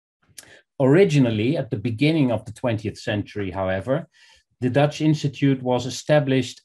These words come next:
as a research mission, a research outpost by the Dutch government, and its main task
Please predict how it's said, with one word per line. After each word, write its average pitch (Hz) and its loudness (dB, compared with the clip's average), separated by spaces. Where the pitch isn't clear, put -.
as 123 0
a 127 -2
research 127 0
mission, 107 -2
a 101 -4
research 113 -2
outpost 123 0
by 117 2
the 107 -6
Dutch 104 -2
government, 147 2
and 120 -4
its 117 -8
main 120 -4
task 123 0